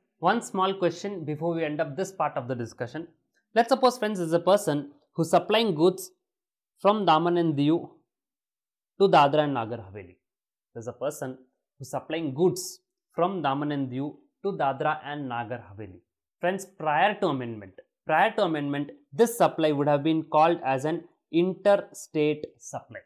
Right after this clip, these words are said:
Prior to amendment, this supply would have been called as an interstate supply because now, friends, prior to amendment, it was two different union territories. So friends,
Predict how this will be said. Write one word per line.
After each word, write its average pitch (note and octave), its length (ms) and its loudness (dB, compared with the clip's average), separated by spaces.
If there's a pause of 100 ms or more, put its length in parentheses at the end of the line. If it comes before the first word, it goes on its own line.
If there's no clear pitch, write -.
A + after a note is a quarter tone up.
(640)
Prior D3+ 280 2
to E3+ 80 -2
amendment, C#3+ 460 -6
this D#3 160 -6
supply D3 260 -6
would C#3+ 220 -6
have F3 240 0
been A#3 180 -2
called D#3+ 300 -4
as D3+ 100 -4
an C#3 140 -6
interstate C#3 600 -8
supply B2 340 -8
because C3 440 -2
now, C3+ 160 0
friends, F3 260 -4 (600)
prior G#3 240 6
to A#3+ 100 2
amendment, E3 560 -2
it D3 160 -12
was D#3 260 0 (240)
two A3 220 0
different G3 640 -4
union B2+ 440 -4
territories. G#2+ 580 -12 (140)
So C#3+ 140 -16
friends, E3 280 -6